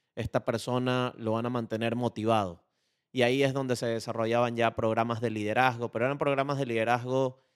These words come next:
en los que se asignaban equipos multinacionales.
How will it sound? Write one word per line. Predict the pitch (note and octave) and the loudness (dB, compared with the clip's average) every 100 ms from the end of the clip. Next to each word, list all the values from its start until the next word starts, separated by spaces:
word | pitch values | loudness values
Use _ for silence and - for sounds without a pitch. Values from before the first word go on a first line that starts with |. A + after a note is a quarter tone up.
| _ _ _ - | _ _ _ -10
en | A2 A2 | -6 -4
los | G2+ - | -4 -2
que | A#2+ A2 G#2+ G2+ G2 - | 0 2 2 0 -4 -8
se | - A#2 | -6 -6
asignaban | B2 A#2+ B2 C3+ C3+ | -6 -6 -2 -2 -4
equipos | B2 B2 C3 B2+ | -4 -4 -4 -4
multinacionales. | A#2+ A#2 G#2+ F#2+ G#2+ A#2 F#2+ D#2 - | -6 -4 -6 -8 -8 -4 -6 -8 -20